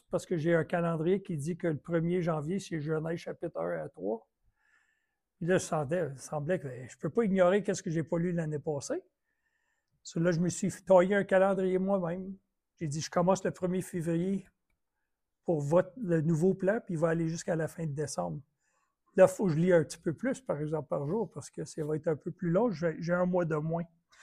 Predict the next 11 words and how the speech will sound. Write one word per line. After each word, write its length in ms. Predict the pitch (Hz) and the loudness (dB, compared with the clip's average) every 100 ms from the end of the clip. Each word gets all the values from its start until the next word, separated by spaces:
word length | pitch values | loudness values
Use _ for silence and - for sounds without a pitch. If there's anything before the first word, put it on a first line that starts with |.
| - - - - _ _ _ _ _ _ _ _ _ _ | -20 -20 -20 -20 _ _ _ _ _ _ _ _ _ _
Mais 240 | 285 202 208 | 4 6 6
l'idée 460 | 233 202 190 277 | 4 4 6 8
ici, 320 | 285 - 277 262 | 8 8 6 4
c'est 140 | 247 | 6
de 80 | 202 | 6
marcher 360 | 196 196 - | 6 6 6
avec 240 | 294 202 170 | 4 4 2
Dieu 400 | 156 226 262 - _ | 2 2 0 -2 _
dans 260 | 190 175 254 | 4 6 6
sa 180 | 262 208 | 6 2
parole. 640 | - 170 170 202 190 151 | 2 2 4 4 4 0